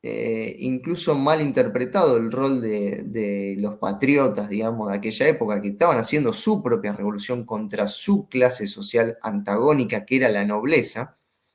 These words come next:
¿sí? Eh, ellos sí lucharon por los intereses de su clase social, se independizaron, y eso lo plasmaron en un espacio político geográfico al cual le dieron el nombre de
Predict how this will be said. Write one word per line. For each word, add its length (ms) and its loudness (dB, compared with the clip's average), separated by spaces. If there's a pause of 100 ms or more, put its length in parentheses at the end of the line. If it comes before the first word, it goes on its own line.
(180)
¿sí? 420 -8 (720)
Eh, 760 0 (260)
ellos 300 2
sí 240 6
lucharon 680 2 (260)
por 120 2
los 220 0
intereses 540 -2
de 100 -6
su 300 0
clase 340 -2
social, 540 -8 (580)
se 220 4
independizaron, 960 -2
y 120 4
eso 180 2
lo 180 4
plasmaron 560 0
en 80 -2
un 160 -4
espacio 500 -4
político 500 -4
geográfico 720 -4 (180)
al 180 -8
cual 160 2
le 80 2
dieron 240 2
el 100 -2
nombre 280 0
de 280 -2